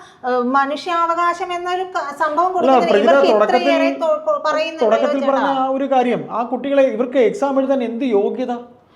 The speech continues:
Speaker 1: അതെ, ഇവർ വളർന്നു വലുതായി സമൂഹത്തിലേക്ക് എത്തുമ്പോഴേ ഉള്ളിൽ ഈ ക്രിമിനലിസം കൊണ്ടാണ്
Speaker 2: പിന്നെ
Speaker 1: വരുന്നത്.
Speaker 2: അതുപോലെ ഞാൻ ഇത്രയും സമയം അത് കേട്ടോണ്ടിരിക്കുകയായിരുന്നു. ഈ മ-, മഹിളാ കോൺഗ്രസിന്റെ നേതാവ് ചോദിച്ച ആ ചോദ്യം വളരെ ആപ്റ്റാണ്. അവരുടെയൊക്കെ മക്കളെ ഇവനൊക്കെ കെട്ടിച്ചു കൊടുക്കും.
Speaker 1: കെട്ടിച്ചു കൊടുക്കട്ടെ.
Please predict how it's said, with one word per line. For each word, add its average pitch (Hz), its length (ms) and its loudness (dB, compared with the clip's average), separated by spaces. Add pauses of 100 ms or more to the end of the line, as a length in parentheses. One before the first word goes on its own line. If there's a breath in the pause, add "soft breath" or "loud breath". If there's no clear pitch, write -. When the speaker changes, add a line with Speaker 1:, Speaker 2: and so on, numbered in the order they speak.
(140 soft breath)
Speaker 1:
അതെ, 269 160 0
ഇവർ 240 340 4
വളർന്നു 330 480 4
വലുതായി 359 460 4
സമൂഹത്തിലേക്ക് 359 800 2
എത്തുമ്പോഴേ 359 640 -2 (160 loud breath)
ഉള്ളിൽ 294 340 2
ഈ 370 200 0
ക്രിമിനലിസം 339 680 -2
കൊണ്ടാണ് 359 320 4
Speaker 2:
പിന്നെ 247 160 6
Speaker 1:
വരുന്നത്. 370 280 4
Speaker 2:
അതുപോലെ 233 400 4
ഞാൻ 254 140 -2
ഇത്രയും 254 280 -4
സമയം 262 260 -4
അത് 247 80 -6
കേട്ടോണ്ടിരിക്കുകയായിരുന്നു. 208 920 -2
ഈ 226 340 -2
മ-, 190 180 0
മഹിളാ 196 280 0
കോൺഗ്രസിന്റെ 247 500 -4
നേതാവ് 233 640 -2
ചോദിച്ച 220 260 2
ആ 220 280 4
ചോദ്യം 214 300 0
വളരെ 202 220 0
ആപ്റ്റാണ്. 190 540 -2 (540 soft breath)
അവരുടെയൊക്കെ 233 440 4
മക്കളെ 240 320 2
ഇവനൊക്കെ 233 240 2
കെട്ടിച്ചു 220 320 -2
കൊടുക്കും. 202 280 0
Speaker 1:
കെട്ടിച്ചു 349 300 2
കൊടുക്കട്ടെ. 370 500 2